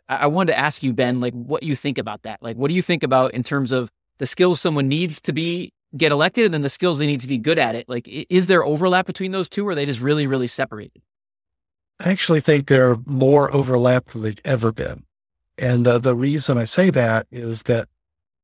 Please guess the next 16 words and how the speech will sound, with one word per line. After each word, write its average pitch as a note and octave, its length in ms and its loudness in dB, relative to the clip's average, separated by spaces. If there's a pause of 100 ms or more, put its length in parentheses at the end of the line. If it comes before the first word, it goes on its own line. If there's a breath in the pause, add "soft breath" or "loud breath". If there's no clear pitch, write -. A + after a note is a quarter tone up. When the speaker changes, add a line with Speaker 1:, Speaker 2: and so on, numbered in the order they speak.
(600)
Speaker 2:
getting E3+ 340 2
elected B2 720 -2 (240)
means C3 680 0 (720)
successfully C#3 580 -2
telling A#2 340 0
a G#2+ 60 -6
story, G#2+ 440 -8 (100)
being B2+ 180 0
a A#2 40 -4
good A2+ 180 -4
storyteller. - 600 -4 (1400)
Um, G#2 400 -2 (3500)
what C#3 360 0
defines, C3 800 4
I'm A2+ 160 -2
convinced, A2+ 840 -2